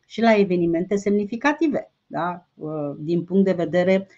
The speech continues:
relațional, de exemplu, poate niște divorțuri spectaculoase,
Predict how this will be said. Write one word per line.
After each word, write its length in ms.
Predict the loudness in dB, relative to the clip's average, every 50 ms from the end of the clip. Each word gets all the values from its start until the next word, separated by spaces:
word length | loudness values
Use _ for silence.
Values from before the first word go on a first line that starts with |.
| _ _
relațional, 640 | -2 0 2 4 2 2 2 2 2 2 4 2 2
de 80 | 2 0
exemplu, 360 | 0 2 2 2 2 0 0
poate 320 | 2 4 4 4 4 2 2
niște 300 | 2 2 2 0 -4 -4
divorțuri 640 | -2 -2 -4 -2 0 0 -2 -2 -2 -2 -2 -2
spectaculoase, 920 | 0 0 -2 -2 0 2 2 2 2 2 4 6 6 6 6 4 2 -2 -4